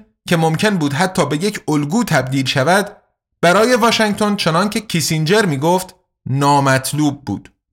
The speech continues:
در نتیجه جنگی پنهان در گرفت که از سوی سیا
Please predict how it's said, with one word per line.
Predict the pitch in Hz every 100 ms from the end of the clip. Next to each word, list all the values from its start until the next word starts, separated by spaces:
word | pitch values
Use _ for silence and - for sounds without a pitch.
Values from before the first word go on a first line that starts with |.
| _ _ _ _ _ _ -
در | 208 220
نتیجه | 226 220 220 196 254 196
جنگی | 160 208 220 220 214
پنهان | - 170 165 180 156
در | 127 113
گرفت | 117 117 -
که | 135
از | -
سوی | - 208 233
سیا | - 165 170 214 220